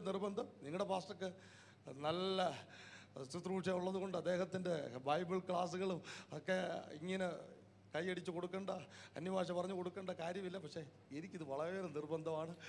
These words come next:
ഇതുണ്ടേലേ എനിക്ക് പ്രസംഗം വരത്തുള്ളൂ. ദയവ് ചെയ്ത് എൻ്റെ ഈ നിർബന്ധത്തിന് നിങ്ങൾ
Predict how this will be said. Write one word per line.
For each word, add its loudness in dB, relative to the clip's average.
ഇതുണ്ടേലേ 2
എനിക്ക് -4
പ്രസംഗം 0
വരത്തുള്ളൂ. 2
ദയവ് 6
ചെയ്ത് 4
എൻ്റെ 2
ഈ 2
നിർബന്ധത്തിന് 2
നിങ്ങൾ 2